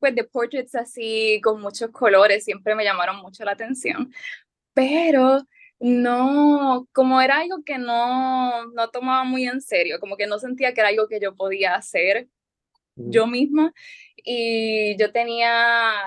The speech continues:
Speaker 1: u-, una camarita digital de esas, pero se me dañó cuando tenía como doce años o algo así. Desde entonces no volví a tocar una cámara,
Speaker 2: Ujú.
Speaker 1: como que hasta hace poco. Este, pero siempre sí, siempre he tenido una inclinación así hacia el arte,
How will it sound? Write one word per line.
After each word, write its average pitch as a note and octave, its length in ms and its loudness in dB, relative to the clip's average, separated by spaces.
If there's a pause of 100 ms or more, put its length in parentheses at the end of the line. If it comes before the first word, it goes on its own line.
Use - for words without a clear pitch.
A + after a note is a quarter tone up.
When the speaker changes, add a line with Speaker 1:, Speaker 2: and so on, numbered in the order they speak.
(240)
Speaker 1:
u-, A#3+ 240 -4
una B3 120 2
camarita C4 400 0
digital A3+ 640 0
de G#3 120 -4
esas, A3+ 220 -6
pero A3+ 200 -4
se A3+ 160 -4
me G#3 120 -4
dañó G3+ 760 -4
cuando G#3 360 -6
tenía G3 260 -8
como A3 260 -2
doce G3 320 -4
años G#3+ 260 -4
o - 60 -2
algo A3 160 -2
así. B3+ 260 -8
Desde G#3 200 2
entonces G#3+ 340 -2
no A3 140 0
volví G3 220 0
a G#3 100 4
tocar G3 320 0
una F#3 180 -4
cámara, C#3+ 480 -6 (400)
Speaker 2:
Ujú. B2+ 80 -8
Speaker 1:
como F#3+ 220 4
que F3+ 80 2
hasta - 180 -2
hace A3 240 -4
poco. E3 400 -4 (380)
Este, A3 580 0
pero A3 300 4
siempre A#3+ 480 0
sí, C#4+ 180 -4
siempre D4+ 360 -4
he - 20 -6
tenido E4 320 -4
una D#4 100 4
inclinación D4 560 -4
así D4 220 -6
hacia C#4+ 240 -2
el D4 80 2
arte, C4+ 420 -2